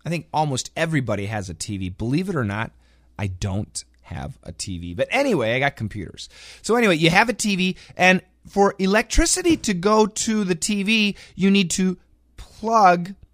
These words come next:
P L U G, plug the T V into the wall, into the outlet. So you use a plug,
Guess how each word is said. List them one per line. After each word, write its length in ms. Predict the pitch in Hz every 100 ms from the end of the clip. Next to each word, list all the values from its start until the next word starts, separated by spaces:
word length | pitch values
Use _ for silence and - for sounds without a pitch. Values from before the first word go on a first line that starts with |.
| _ -
P 220 | - 156
L 160 | 147 135
U 120 | 131
G, 360 | 120 147 127
plug 640 | 127 - - 214 220 190 165
the 80 | 180
T 340 | - 202 190
V 380 | 170 175 175 -
into 380 | 151 156 151 139
the 100 | 165
wall, 540 | 208 247 175 87 - _ _ _ _ _ _ _
into 160 | 113 127
the 160 | 151 175
outlet. 440 | 220 170 123 - _ - - -
So 140 | 170
you 120 | 185
use 260 | 175 151 147
a 80 | 190
plug, 520 | - 139 131 170